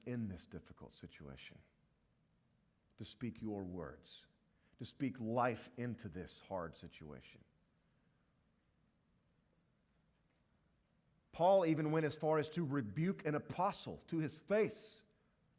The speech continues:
We saw that in Galatians, didn't we? He rebuked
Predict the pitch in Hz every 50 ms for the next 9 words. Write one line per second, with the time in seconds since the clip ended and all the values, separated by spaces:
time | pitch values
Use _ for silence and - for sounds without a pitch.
0 | _ _ _ _ _ _ _ _ _ _ _ 135 123 - 156 147 151 151 156 156
1 | 156 135 160 165 190 202 - - 120 98 92 123 117 139 170 180 175 - - _
2 | _ _ _ _ _ _ _ _ _ _ _ _ _ _ _ _ _ _ _ _
3 | _ _ _ _ _ _ _ _ _ 147 151 135 135 101 98 156 185 190 190 -
4 | -